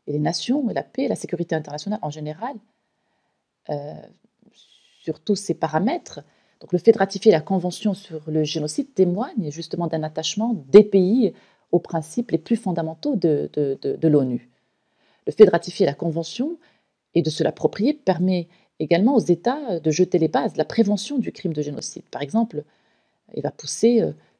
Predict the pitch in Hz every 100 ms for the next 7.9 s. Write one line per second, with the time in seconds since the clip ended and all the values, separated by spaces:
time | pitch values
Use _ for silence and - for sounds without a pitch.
0 | _ _ - 160 - - 156 - - 156
1 | - 156 156 - 269 185 160 - 151 139
2 | 151 226 180 - 156 - 233 226 185 160
3 | 165 151 165 190 202 170 196 202 208 254
4 | 160 147 - - 156 185 190 - 156 _
5 | _ _ _ - 180 220 208 185 - 156
6 | 180 - 185 170 214 359 - _ - 160
7 | - 240 175 - 185 277 - -